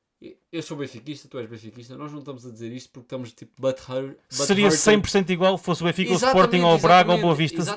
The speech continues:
Speaker 1: exatamente.
Speaker 2: Exa-, tudo igualzinho.
Speaker 1: Exatamente,
Speaker 2: Ou pior,
Speaker 1: exata-,
Speaker 2: ou pior.
Speaker 1: exatamente. Aliás, se o Benfica ganhasse, eu não ia ao Marquês.
Speaker 2: Sim,
Speaker 1: Estava
Speaker 2: mas
Speaker 1: aí, estava em minha casa.
Speaker 2: teoricamente, matematicamente, até seria pior, porque nós somos mais do que eles.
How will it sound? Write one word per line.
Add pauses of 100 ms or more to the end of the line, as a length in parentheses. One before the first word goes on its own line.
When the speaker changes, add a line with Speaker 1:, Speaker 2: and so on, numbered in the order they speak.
(120)
Speaker 1:
exatamente.
Speaker 2:
Exa-, (680)
tudo
igualzinho.
Speaker 1:
Exatamente,
Speaker 2:
Ou
pior,
Speaker 1:
exata-,
Speaker 2:
ou
pior.
Speaker 1:
exatamente.
Aliás,
se
o
Benfica
ganhasse,
eu
não
ia
ao
Marquês.
Speaker 2:
Sim,
Speaker 1:
Estava
Speaker 2:
mas
Speaker 1:
aí,
estava
em
minha
casa.
Speaker 2:
teoricamente,
matematicamente,
até
seria
pior,
porque
nós
somos
mais
do
que
eles.